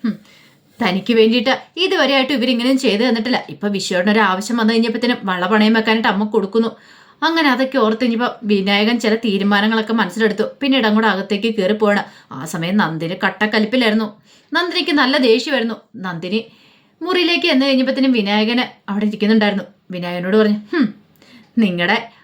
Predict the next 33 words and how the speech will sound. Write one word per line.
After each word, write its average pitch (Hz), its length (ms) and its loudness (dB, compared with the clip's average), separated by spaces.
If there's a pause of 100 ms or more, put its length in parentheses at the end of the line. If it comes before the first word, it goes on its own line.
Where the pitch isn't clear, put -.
അമ്മയും 196 280 0
അച്ഛനും 269 260 2
ഉണ്ടല്ലോ, 254 340 0 (180)
ആണ്ടേ 185 400 -6 (760)
വിശ്വേട്ടന് 349 480 0
വള 254 200 2
പണയം 262 240 0
വെച്ച് 262 160 0
പൈസയെ 226 360 -2
കൊടുക്കാൻ 254 360 0
പോവാ. 226 180 0 (100)
നിങ്ങൾക്ക് 415 400 -2
അഞ്ച് 269 280 2
രൂപയെങ്കിലും 269 500 2
തന്ന് 254 120 2
സഹായിച്ചിട്ടുണ്ടോ? 226 680 0 (160)
ഇല്ലല്ലോ. 180 520 -4 (160)
നിങ്ങളിങ്ങനെ 269 500 0
മുറിയിൽ 262 360 0
കയറി 254 140 0
ഇങ്ങനെ, 262 420 -2 (160)
ഇങ്ങനെ 294 160 0
അടയിരുന്നോ? 262 600 0 (460)
അല്ലെങ്കിലും 381 480 -2 (220)
നിങ്ങൾക്കൊന്നും 320 600 0
അവര് 247 220 2
തരാനൊന്നും 262 480 0
പോകുന്നില്ല. 233 440 -4 (460)
നിങ്ങളോട് 175 420 -6
അതിന് 214 140 2
അവർക്ക് 220 260 -2
ഇഷ്ടമുണ്ടായിട്ട് 240 560 -2
വേണ്ടേ?" 220 420 -2